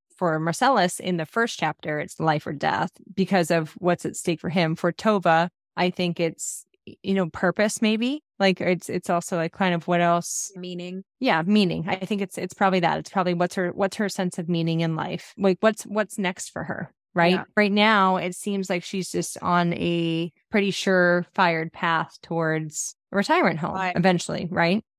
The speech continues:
Speaker 2: And
Speaker 1: And that
Speaker 2: actually
Speaker 1: is where we head in the
Speaker 2: Yeah.
Speaker 1: story.
Speaker 2: It's the same with Marcellus too, like, 'cause he knows he's only got so many days left. What's he gonna do with them? So,
Speaker 1: Yeah.
Speaker 2: yeah.
Speaker 1: Yeah, I think, I think meaning would probably be the best stake
Speaker 2: Yeah.
Speaker 1: that I would put on there.
Speaker 2: Okay, cool. So I think it's really interesting because I was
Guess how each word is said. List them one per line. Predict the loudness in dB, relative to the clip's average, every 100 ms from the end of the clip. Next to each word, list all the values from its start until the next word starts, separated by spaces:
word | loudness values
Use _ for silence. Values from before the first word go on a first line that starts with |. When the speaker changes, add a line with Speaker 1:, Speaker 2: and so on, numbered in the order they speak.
| 2
Speaker 2:
And | 6 6 6
Speaker 1:
And |
that | 4
Speaker 2:
actually | 4 4
Speaker 1:
is | 2 -2
where | -2
we | -2
head | -4 -2 -4 -6 -12 -4
in | -2 -2
the | -2
Speaker 2:
Yeah. | -2 -2
Speaker 1:
story. | -4 -8 -10 _ -4
Speaker 2:
It's | -4 -2
the | -6
same | 0 2
with | 2 2
Marcellus | 2 4 2 2 -2
too, | 0 2
like, | 2
'cause | 0 -6
he | -2
knows | 0 0 0
he's | -2
only | -2 -2
got | -2 -4
so | -8
many | -8
days | -6 -8 0
left. | 0 0 -2
What's | -6 -6
he |
gonna | -8 -8
do | -8 -8
with | -6
them? | -6 -6 -10 _ -6
So, | -2 0
Speaker 1:
Yeah. | 0 -2 _ _ -4
Speaker 2:
yeah. | 2
Speaker 1:
Yeah, | 4
I | 4
think, | 0 2
I | 0
think | 2 4
meaning | 4 4 2
would | 0
probably | -4 -4 -8
be | -8
the | -4
best | -6 -6 -12 -14
stake | -14 -8
Speaker 2:
Yeah. | -6 -6 -6
Speaker 1:
that | -6
I |
would | -8 -8
put | -8
on | -8
there. | -10 -12 _ -10
Speaker 2:
Okay, | -6 -4 -6
cool. | -2 2 2 0
So | 2 6 6
I | 4
think | 0 -4 -4 -4
it's | -4 2
really | 4 6 4
interesting | 0 -4 -6 -4
because | -4 -4 2 4 4 0 0
I | 2
was | 2 0